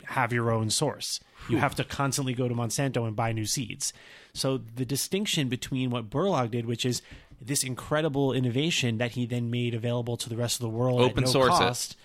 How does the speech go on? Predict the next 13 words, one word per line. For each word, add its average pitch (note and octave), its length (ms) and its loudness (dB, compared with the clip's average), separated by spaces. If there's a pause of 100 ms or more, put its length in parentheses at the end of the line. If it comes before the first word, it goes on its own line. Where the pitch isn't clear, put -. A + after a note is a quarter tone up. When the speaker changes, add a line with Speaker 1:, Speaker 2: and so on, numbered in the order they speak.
(280)
Speaker 1:
open B2+ 240 -2
source G3+ 340 0
it. C3+ 180 0 (260)
Instead, D#3+ 500 0
now B2 460 2
innovators B2 720 0 (300)
use E3 640 0 (200)
the B2+ 120 -4
power E3 560 0
of B2+ 200 -2
the C3 80 0
United C3 360 -2
States D3 640 2